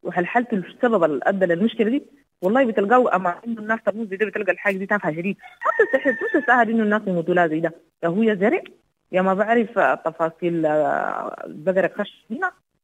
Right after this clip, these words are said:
يا ما بعرف تفاصيل إنه ده ترابي، ويعني حاجات كده نحن ممكن نقعد نحلها بدون ما نسيخ فيها الأرواح. بجد الحاجة دي نحن ألمتنا جدا،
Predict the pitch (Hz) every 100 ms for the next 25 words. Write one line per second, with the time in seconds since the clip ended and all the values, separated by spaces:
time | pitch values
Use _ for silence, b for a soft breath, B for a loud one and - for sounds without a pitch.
0 | _ - 180 185 180 214 220 - 180 165
1 | 160 160 147 185 170 202 175 165 156 294
2 | 339 - _ _ _ _ _ - - 185
3 | 190 196 185 208 277 277 294 339 330 339
4 | 320 339 320 339 339 262 262 339 370 285
5 | 269 440 415 269 233 202 - 196 160 -
6 | 180 - 175 _ - 185 320 359 - 269
7 | 262 262 277 254 185 180 240 240 214 226
8 | 185